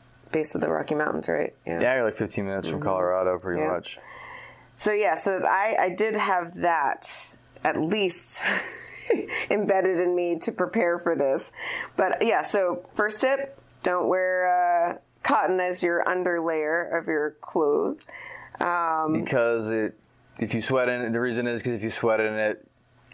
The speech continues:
Speaker 2: you stay cold.
Speaker 1: Right. And then as well as your socks, right?
Speaker 2: Well, definitely, especially your socks.
Speaker 1: Right.
Speaker 2: You get cotton
Speaker 1: <laughs>
Speaker 2: socks on and your feet sweat,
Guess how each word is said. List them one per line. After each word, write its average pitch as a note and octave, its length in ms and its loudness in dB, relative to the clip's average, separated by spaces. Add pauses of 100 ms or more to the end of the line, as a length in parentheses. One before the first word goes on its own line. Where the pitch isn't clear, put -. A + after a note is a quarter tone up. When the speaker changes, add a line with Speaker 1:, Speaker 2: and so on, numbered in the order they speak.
(120)
Speaker 2:
you G#2 80 -4
stay G#2 220 2
cold. F2+ 380 0 (200)
Speaker 1:
Right. C#3+ 360 0 (220)
And D#3+ 180 -2
then D#3+ 140 -2
as E3+ 200 0
well E3+ 140 0
as D#3+ 120 -4
your D#3 80 0
socks, - 420 -2
right? D3 280 -2 (120)
Speaker 2:
Well, F#2+ 320 0
definitely, A2+ 500 0
especially A#2+ 460 0
your G#2 120 0
socks. E2 440 2
Speaker 1:
Right. - 80 -4
Speaker 2:
You E2+ 60 0
get G#2+ 160 -2
cotton A#2 280 2
Speaker 1:
<laughs> B2+ 100 2
Speaker 2:
socks A#2+ 260 0
on A#2+ 200 2
and A2+ 100 -2
your G#2+ 100 -4
feet A#2 260 -4
sweat, A#2 460 2